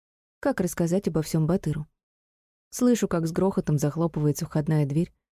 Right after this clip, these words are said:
и спешу вниз, даже с лестницы слышу монолог Татьяны. "Батыр Рашидович, поздравляю вас!" Эта тварь протягивает моему мужу тест на беременность. "Сегодня выносила мусор, и тест вывалился из пакета".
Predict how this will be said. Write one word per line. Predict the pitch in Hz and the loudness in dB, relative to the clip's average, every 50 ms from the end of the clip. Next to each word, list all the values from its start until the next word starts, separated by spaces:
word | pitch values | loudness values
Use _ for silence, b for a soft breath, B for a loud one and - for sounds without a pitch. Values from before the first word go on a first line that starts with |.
| _ _ - | _ _ -2
и | - 254 | -2 -2
спешу | 220 - 247 240 - - 247 | 0 2 0 0 2 2 2
вниз, | 226 208 208 220 226 226 | 4 4 6 6 6 4
даже | 202 175 185 185 175 170 | 4 2 0 2 0 -2
с | - - | -2 0
лестницы | 165 165 180 - - 196 - - 143 | 2 2 2 4 2 0 0 0 -4
слышу | - - 143 143 - 185 | -2 -2 -4 -2 0 0
монолог | 175 160 143 135 131 131 117 | 2 2 2 0 0 -2 -2
Татьяны. | - 160 156 - - 196 202 160 147 - _ _ _ _ _ _ _ _ _ _ _ _ _ _ _ _ _ _ _ _ _ _ _ _ _ _ _ - | -2 -4 -2 0 0 0 2 0 -2 -6 _ _ _ _ _ _ _ _ _ _ _ _ _ _ _ _ _ _ _ _ _ _ _ _ _ _ _ -4
"Батыр | - 262 285 294 285 - 262 226 | 0 2 2 2 2 2 2 2
Рашидович, | 214 196 170 - 196 175 160 160 165 156 - - | 2 0 0 0 -2 -2 0 0 -2 -2 -2 -2
поздравляю | 285 262 - 311 311 311 269 214 202 220 277 294 | -2 0 0 2 2 2 2 2 2 2 2 2
вас!" | 254 185 151 151 - - _ _ _ _ _ _ _ _ _ _ _ _ _ _ _ - | 2 0 0 -2 -4 -10 _ _ _ _ _ _ _ _ _ _ _ _ _ _ _ -2
Эта | 302 - - 254 | -2 0 0 0
тварь | 233 220 240 240 233 | 0 2 0 0 2
протягивает | - 196 175 - - 196 180 196 170 170 156 | 0 0 0 2 2 0 2 2 0 2 2
моему | - 165 165 165 170 165 | 2 2 4 4 4 4
мужу | 160 151 175 190 175 151 | 4 4 4 2 2 0
тест | - - 156 156 - | 0 0 -2 0 0
на | - 160 | 0 2
беременность. | 151 165 180 196 185 156 147 151 - - - _ _ _ _ _ _ _ _ _ _ _ _ - | 2 4 4 4 2 2 0 -2 -6 -10 -20 _ _ _ _ _ _ _ _ _ _ _ _ -10
"Сегодня | - - 285 277 277 277 240 262 | -4 0 2 2 2 4 4 4
выносила | 247 247 233 240 220 - 247 233 233 | 4 4 4 4 2 2 4 4 6
мусор, | 220 220 254 294 - 202 180 170 | 6 4 4 4 2 2 0 0
и | |
тест | 156 - 208 240 220 - - | 2 2 0 -2 -2 -2 -2
вывалился | 165 175 175 185 185 190 185 - - | 0 2 2 4 4 2 2 2 0
из | 190 170 | 0 0
пакета". | - - 175 - - 220 - - 160 | 0 -4 -4 -2 -2 -4 -2 -2 -6